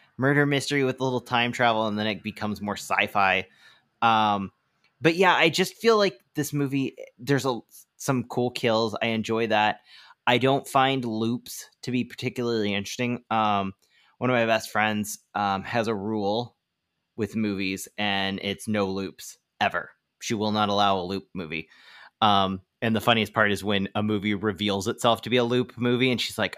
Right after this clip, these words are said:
"Oh." But, like, um, I, and I think it's just because, you know, you're watching through, and it's, like, the fourth time you have to hear her, like,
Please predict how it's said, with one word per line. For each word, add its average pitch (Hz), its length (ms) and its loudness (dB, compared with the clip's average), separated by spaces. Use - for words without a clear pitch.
"Oh." - 60 -4
But, 147 200 6
like, 135 280 4
um, 120 600 6
I, - 80 4
and 165 120 4
I 170 100 6
think 196 160 4
it's 202 120 0
just 165 140 -4
because, 147 500 -2
you 139 220 0
know, 113 280 4
you're 113 220 -2
watching 117 380 4
through, 113 220 2
and 110 240 0
it's, 110 160 -2
like, 107 160 -2
the 107 100 0
fourth 107 500 -2
time 104 280 0
you 107 80 0
have 101 220 2
to 107 100 -4
hear 98 220 0
her, 101 220 0
like, 92 240 -2